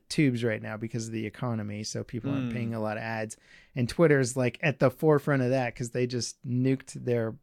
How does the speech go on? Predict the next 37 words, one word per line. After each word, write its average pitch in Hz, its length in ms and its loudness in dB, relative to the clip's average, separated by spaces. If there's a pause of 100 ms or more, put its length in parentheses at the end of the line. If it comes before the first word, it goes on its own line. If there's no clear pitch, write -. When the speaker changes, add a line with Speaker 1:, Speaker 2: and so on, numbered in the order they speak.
(160)
Speaker 1:
public 120 420 -2
image, 123 500 -2
you 127 100 -2
know? 113 260 -4
Speaker 2:
Right. 117 260 2 (500)
Speaker 1:
Uh, 117 440 0
so - 180 2
they're 156 220 6
suffering 131 720 0
worse 131 340 0
than 123 160 -4
other 131 280 2
people 117 360 -6
are. 110 260 -6
So, 107 600 -4
yeah, 139 320 4
they're 147 140 4
doing 247 280 4
what 175 160 6
they 160 140 6
can. 147 400 2
So 156 160 4
I 151 80 8
don't 196 200 4
think 190 200 0
they 180 120 2
can 139 340 -2 (420)
offer 156 640 2
a 139 80 0
big 131 260 2
percentage 131 480 0
of 120 120 -2
that 117 340 0
ad 120 240 -2
revenue 113 480 -2
where, 110 360 -4 (640)
uh, 120 240 2